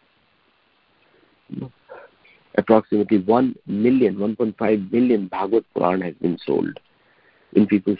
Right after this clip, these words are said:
homes. They're just lying somewhere. Somewhere is there, making a difference. Highest sold book in the world, Bhagavad Gita,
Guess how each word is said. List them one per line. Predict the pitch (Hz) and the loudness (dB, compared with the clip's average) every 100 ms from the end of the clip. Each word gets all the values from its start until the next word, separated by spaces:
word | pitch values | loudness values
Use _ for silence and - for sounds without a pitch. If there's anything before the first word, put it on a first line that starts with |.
| - | -2
homes. | 90 - - _ - | -2 -2 -10 _ -4
They're | - 123 | 4 4
just | 139 123 - - | 4 -4 -10 -8
lying | - - 123 123 | -4 -2 -2 0
somewhere. | - 143 - - - _ - | -2 0 -4 -6 -14 _ -2
Somewhere | 113 117 - _ | 0 0 -2 _
is | - - - - | -8 -8 -10 -8
there, | - - - | -6 -4 0
making | - - - | 0 2 -2
a | |
difference. | - - - - - _ _ _ _ - | -2 -6 -12 -14 -20 _ _ _ _ 0
Highest | 123 143 165 156 | 6 8 8 4
sold | - 123 123 95 | -4 -2 -2 -6
book | 110 - _ - | -12 -12 _ -18
in | 104 | -12
the | 92 | -12
world, | 90 - - - _ _ | -10 -12 -14 -20 _ _
Bhagavad | - 50 - | -8 -8 -10
Gita, | - - | -16 -20